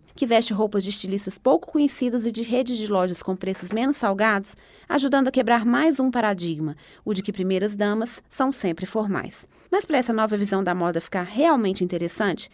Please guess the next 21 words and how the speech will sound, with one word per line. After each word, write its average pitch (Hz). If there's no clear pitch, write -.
é 220
bom 269
focar 180
menos 254
na 277
marca 208
e 269
mais 185
na 185
qualidade, 185
e 359
aprender 277
a 240
identificar 220
o -
que 233
de 226
fato 226
qualifica 247
uma 196
peça. -